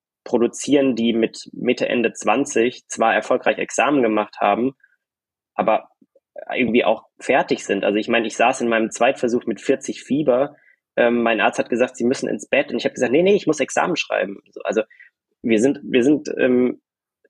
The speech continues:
sehr kom-, sehr, sehr, ähm, hart zu uns durch diese Ausbildung. Und es macht vielleicht auch gute, also hat,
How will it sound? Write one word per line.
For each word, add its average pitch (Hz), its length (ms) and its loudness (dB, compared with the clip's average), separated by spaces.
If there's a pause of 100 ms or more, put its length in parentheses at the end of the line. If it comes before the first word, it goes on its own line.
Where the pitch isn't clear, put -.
(120)
sehr 135 320 2
kom-, 135 280 -2
sehr, 131 340 4
sehr, 120 480 2 (440)
ähm, 107 460 2
hart 120 300 -2
zu 104 180 -4
uns 104 220 -4
durch 104 160 -4
diese 110 260 -2
Ausbildung. 123 600 0 (140)
Und 113 120 -2
es 113 120 -4
macht 139 200 -2 (920)
vielleicht 147 320 2
auch - 120 -2
gute, 165 520 2 (400)
also 131 240 0
hat, 135 160 -8